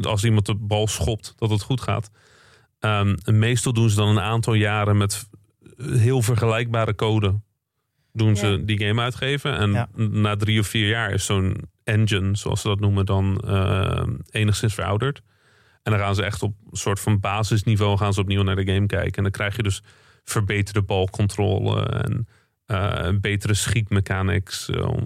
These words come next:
Speaker 1: om beter op doel te kunnen schieten. Ehm, en dat geldt ook voor de Call of Duty's. Eh, maar er gaat nog, nog, eh, zo-, zo'n Call of Duty gaat dus nog heel veel werk in zitten. Want je moet je nogmaals voorstellen, als jij een Call of Duty hebt die zich afspeelt in Afghanistan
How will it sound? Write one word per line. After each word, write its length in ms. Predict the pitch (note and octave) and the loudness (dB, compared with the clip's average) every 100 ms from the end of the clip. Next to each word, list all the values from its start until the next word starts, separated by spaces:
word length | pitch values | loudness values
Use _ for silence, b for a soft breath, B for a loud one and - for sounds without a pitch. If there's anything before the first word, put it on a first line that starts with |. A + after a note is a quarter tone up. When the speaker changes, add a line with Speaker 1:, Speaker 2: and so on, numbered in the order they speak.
| - | -2
Speaker 1:
om 200 | G2 G2+ | 0 2
beter 280 | G2 F#2+ G#2 | 0 0 -2
op 100 | G2+ | 0
doel 140 | G#2+ | 0
te 100 | - | 0
kunnen 200 | G2+ F#2+ | 0 0
schieten. 340 | - G#2 A2 - B B B B _ | 0 -4 -2 -6 B B B B _
Ehm, 300 | G#2 G#2 G#2 | -4 0 0
en 100 | A2+ | 2
dat 160 | A2+ A2 | 0 0
geldt 240 | B2 A2 | -2 0
ook 120 | A#2 G2+ | -2 -2
voor 160 | A#2 | 0
de 60 | G#2 | 0
Call 180 | F#2+ G2+ | 2 0
of 100 | G2+ | 0
Duty's. 520 | G#2+ G#2 G2 - - - | 0 0 -2 -6 -18 -10
Eh, 100 | - D#2+ F2 D#2+ - - - - | -4 -2 -2 -4 -4 -4 -4 -2
maar 200 | G2+ G2+ | -2 -2
er 100 | G#2 | -2
gaat 180 | F#2+ A2+ | -2 0
nog, 160 | G#2 G2 | -2 0
nog, 300 | B2 - - | -2 -2 -6
eh, 200 | G2+ F#2+ | -2 -2
zo-, 200 | A2 G2+ | 0 -2
zo'n 180 | A2 A2+ | 0 0
Call 140 | G#2+ A2 | 0 -2
of 60 | |
Duty 240 | F#2+ B2+ A#2+ | 0 -2 0
gaat 140 | A2 | 0
dus 80 | G#2 | 2
nog 140 | A2 | 4
heel 160 | A2+ B2 | 4 2
veel 140 | G#2 | 2
werk 240 | A2+ C#3 - | 0 -2 0
in 60 | |
zitten. 240 | G2 F#2 B2 | 0 0 0
Want 120 | A#2+ | 0
je 60 | |
moet 140 | A#2 G#2+ | 0 0
je 100 | G2+ - | -4 -2
nogmaals 420 | C3 A2+ G2+ - | -2 2 2 2
voorstellen, 540 | D#3+ C#3 G2 F#2+ A2+ B B B B - | 0 0 0 0 0 B B B B -4
als 120 | G#2+ | -2
jij 160 | A#2 | 0
een 60 | A2 | 0
Call 160 | A2 G#2+ | 0 0
of 80 | G2+ | 2
Duty 240 | A2 A2 | 0 2
hebt 220 | G#2 G2 | 2 2
die 100 | A2 | 0
zich 160 | G2+ G#2 | 0 2
afspeelt 440 | G2+ - G#2+ F#2+ | -2 0 0 0
in 140 | F#2+ G2 | 2 0
Afghanistan 680 | F#2+ B2 B2 G#2 F#2+ F#2+ | 0 -2 0 0 0 -2